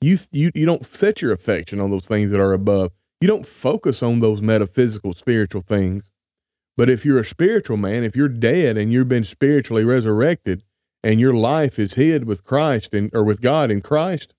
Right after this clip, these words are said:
or, hold on. If your life is hid with Christ in God, then you're a spiritual being, and you think about those things which are above in the spiritual region.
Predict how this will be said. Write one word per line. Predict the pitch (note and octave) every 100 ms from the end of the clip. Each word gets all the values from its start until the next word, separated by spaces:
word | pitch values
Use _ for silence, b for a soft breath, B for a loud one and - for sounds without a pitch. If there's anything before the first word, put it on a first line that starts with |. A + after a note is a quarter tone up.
| _
or, | A2+ A2+ G#2 - _ _ _ _ _ _ _ _ _ -
hold | C#3+
on. | A2 G#2 _ _ _ _ _ _ _ _ _ _ _ _ _ _ _ _ -
If | C3 A2+
your | C#3
life | C3+ D3 B2
is | A2+
hid | B2+ D3+
with | A#2+ G#2
Christ | C3 C3+ C3+ -
in | A2+
God, | A2 C3+ F#3 F#3 E3 _ _ _ _ _ _ _ _ _ _ -
then | A#2+ C3+ C#3 B2 A2+ G#2+ - _ _ _ _ -
you're | C#3+ C#3+
a | C3
spiritual | - D#3 D3+ C3+ C3
being, | B2 F3 G#3+ E2 D#2+ -
and | - A2+ A2+ A2 A2
you | B2
think | A#2+ C#3 C3+
about | B2 A2+ A#2+
those | A#2+ A2+ -
things | A#2 A2
which | G2
are | A2 G2+
above | G#2 A2 C#3 C3+ E2 C2 - _ _ -
in | A2+
the |
spiritual | G2+ - B2 A2 G#2 G2
region. | B2 B2 G2+ D2+ D#2+